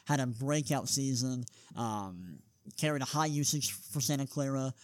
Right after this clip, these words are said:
um, and was really productive all around, whether it be as a scorer, um, a shooter, a passer, and a defender. Um, he's just really good, uh, production in all those areas.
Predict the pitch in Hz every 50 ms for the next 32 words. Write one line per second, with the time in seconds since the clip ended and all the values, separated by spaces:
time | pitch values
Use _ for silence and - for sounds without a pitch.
0 | - - - - - 120 120 113 110 107 - 139 151 151 147 131 156 180 190 185
1 | 175 - - 147 143 143 139 131 139 120 - 131 127 123 123 113 117 113 113 113
2 | 110 113 113 117 - - - 131 127 127 123 127 120 113 117 120 117 117 - 113
3 | 104 - - - - 139 127 139 135 135 139 135 - - - - - - - -
4 | 117 113 107 104 101 101 101 101 101 - 110 120 - - - 147 143 143 135 135
5 | 135 135 131 - - 113 117 - - 127 127 127 131 127 - 131 120 110 104 101
6 | 101 104 110 - - - 131 127 127 123 123 120 120 120 - - - - - -
7 | - 110 110 110 107 107 104 104 104 107 101 - - 127 151 156 139 143 147 139
8 | 120 143 151 131 131 156 175 180 175 147 127 147 143 147 147 147 143 147 135 -
9 | - 135 127 110 - 139 131 127 131 131 - - 139 127 120 110 107 101 - -
10 | 127 135 135 131 127 123 120 - - 107 123 120 120 120 123 120 117 117 120 120
11 | -